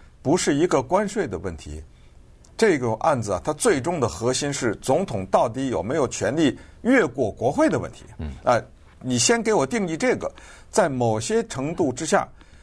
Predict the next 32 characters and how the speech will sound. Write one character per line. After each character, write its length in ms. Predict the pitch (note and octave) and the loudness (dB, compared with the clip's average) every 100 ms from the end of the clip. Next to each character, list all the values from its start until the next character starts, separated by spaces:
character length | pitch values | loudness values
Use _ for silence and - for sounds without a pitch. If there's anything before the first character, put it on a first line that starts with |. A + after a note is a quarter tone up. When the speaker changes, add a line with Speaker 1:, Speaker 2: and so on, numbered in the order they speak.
| - | -4
Speaker 1:
某 300 | C3 A2 F#2 | 0 2 0
些 200 | - F3 | 0 -2
情 280 | - D3+ F#3+ | -2 -6 0
况 220 | C4 C3+ | 0 0
之 100 | B2+ | 0
下， 140 | B2+ A2 | 0 2
如 120 | G#3 | 0
果 320 | D3+ G#2 G2+ - - - A#2 | 2 2 2 -4 -20 -14 -4
你 120 | A#2+ | -2
告 200 | A#2+ F3 | 2 2
诉 140 | B2 | 2
我 100 | A2 | 0
我 200 | A2 F#3+ | 2 2
有 100 | D#3 | 0
这 80 | F#2 | -2
个 80 | D3 | -4
权 180 | A#2 A2 | -4 -2
利， 160 | B2 - - | -4 -4 -2
那 100 | A3 | 0
至 160 | A#3 | 0
于 80 | G3+ | -2
是 140 | A3+ A#3 | -2 -2
不 80 | F#3 | 0
是 80 | |
关 220 | F#3 G#3 A3 | 0 0 0
税， 240 | F3+ C3+ | -2 -2
是 100 | - | -2
不 80 | F3 | -4
是 160 | F3 | -2
什 140 | D3+ D3+ | 0 0
么 80 | D#3+ | 0
伊-， 160 | D3 | -4